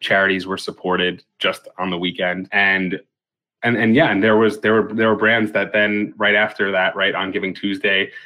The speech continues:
and, and the Wednesday after that whole, that whole weekend, they said, you know, "Hey,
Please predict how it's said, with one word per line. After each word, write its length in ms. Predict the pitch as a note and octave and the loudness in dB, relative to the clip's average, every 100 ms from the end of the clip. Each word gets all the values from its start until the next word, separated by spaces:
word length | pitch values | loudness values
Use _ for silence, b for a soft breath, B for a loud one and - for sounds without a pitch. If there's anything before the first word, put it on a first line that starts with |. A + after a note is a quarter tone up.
| B | B
and, 400 | F#2 F#2+ F2+ F#2+ - | -2 -2 -2 -6 -8
and 420 | F#2 F2+ F2 F2+ C#2+ _ _ - | -6 -6 -6 -10 -12 _ _ -4
the 80 | |
Wednesday 440 | G2 G2+ G2 G2 F#2+ | -2 -2 0 0 2
after 380 | G2 G2+ F#2+ F#2+ | 0 0 -4 0
that 220 | F#2 - | 0 0
whole, 480 | G2+ F#2 F#2 - _ _ _ _ | -2 -2 -4 -6 _ _ _ _
that 140 | G2+ G2 | -6 -4
whole 220 | - G2 | -2 0
weekend, 440 | C#3 D#3+ A#2 G#2+ G2 | 0 2 0 2 0
they 100 | F#2+ | 0
said, 280 | G#2 G2 | -2 -4
you 40 | G2 | -6
know, 120 | F#2+ | -2
"Hey, 400 | C#3 A#2+ G2+ | 0 2 0